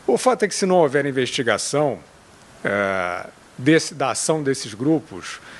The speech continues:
é, eles vão agir, é, é, de maneira indefinida aí, através do tempo.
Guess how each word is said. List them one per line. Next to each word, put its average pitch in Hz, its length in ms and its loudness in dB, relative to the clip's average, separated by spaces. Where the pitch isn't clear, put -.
é, 180 340 4
eles 185 220 0
vão 170 300 2
agir, 156 560 2
é, 143 480 -2
é, 127 40 -4
de 127 140 -6
maneira 135 800 2
indefinida 139 680 0
aí, 135 340 0
através 131 500 0
do 123 100 -8
tempo. 92 340 -6